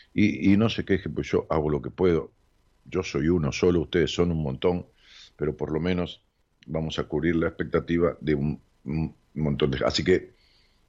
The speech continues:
a partir de ahora pueden escribir solicitando un turno para una entrevista,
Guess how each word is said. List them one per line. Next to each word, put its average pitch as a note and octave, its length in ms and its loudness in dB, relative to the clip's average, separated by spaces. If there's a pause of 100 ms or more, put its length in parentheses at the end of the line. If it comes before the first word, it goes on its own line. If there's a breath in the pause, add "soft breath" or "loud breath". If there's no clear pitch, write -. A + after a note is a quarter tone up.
(160)
a D2+ 140 -2
partir F2 400 -2
de B2 100 4
ahora G#2 460 4
pueden F2 240 0
escribir F#2+ 560 0
solicitando C#2 800 -2
un C#2 200 -8
turno D2+ 320 -4
para D2 140 -2
una G2 80 -2
entrevista, C#3 720 2